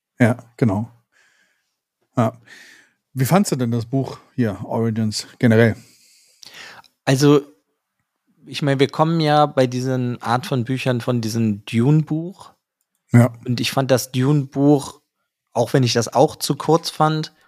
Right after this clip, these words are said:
Speaker 2: fand ich das, ähm, ein bisschen besser, um, ähm,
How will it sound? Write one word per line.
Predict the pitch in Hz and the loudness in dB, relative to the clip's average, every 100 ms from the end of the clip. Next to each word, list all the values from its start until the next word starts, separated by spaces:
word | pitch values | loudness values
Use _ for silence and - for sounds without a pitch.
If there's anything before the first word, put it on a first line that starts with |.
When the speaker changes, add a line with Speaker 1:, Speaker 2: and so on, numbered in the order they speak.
| _ _ | _ _
Speaker 2:
fand | - 139 127 | -6 -4 -4
ich | - | -2
das, | 135 123 - | 0 0 -2
ähm, | 135 120 117 - _ | -2 -2 -4 -10 _
ein | 113 - | -20 -14
bisschen | 113 - 123 117 107 101 117 - _ - | -10 -6 -4 -2 -2 -4 -8 -14 _ -4
besser, | 113 - 156 151 160 180 _ - | -4 0 2 2 2 -2 _ -12
um, | 131 127 120 120 123 - _ _ _ _ _ _ _ _ _ _ _ _ _ _ _ _ 214 | -6 -4 -2 -2 -4 -10 _ _ _ _ _ _ _ _ _ _ _ _ _ _ _ _ -10
ähm, | 117 107 113 | -8 -6 -8